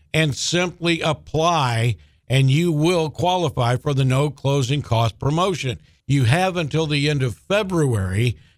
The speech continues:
to close on the loan. So you've got some time on the documentation. You got some time on the paperwork, but you must apply now. Eight five five, seven seven three, eight six three four.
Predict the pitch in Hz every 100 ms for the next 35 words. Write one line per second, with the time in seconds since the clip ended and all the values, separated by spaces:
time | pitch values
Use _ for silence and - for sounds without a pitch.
0 | - 143 - 156 190 190 143 160 160 156
1 | 147 120 87 - 139 165 175 196 196 -
2 | _ _ - 190 151 160 165 165 160 151
3 | 143 143 139 135 127 131 127 98 113 160
4 | 190 - 175 147 160 160 143 131 156 160
5 | 139 123 113 - _ _ - 156 - 151
6 | 147 143 170 180 - - 160 - - 139
7 | 147 151 143 135 147 156 135 90 - _
8 | _ _ 131 160 - 156 147 135 - 147
9 | 147 147 127 _ _ _ - 165 185 180
10 | 147 165 151 143 139 143 139 147 185 175
11 | - 170 143 - 131 117 - 175 175 180
12 | 165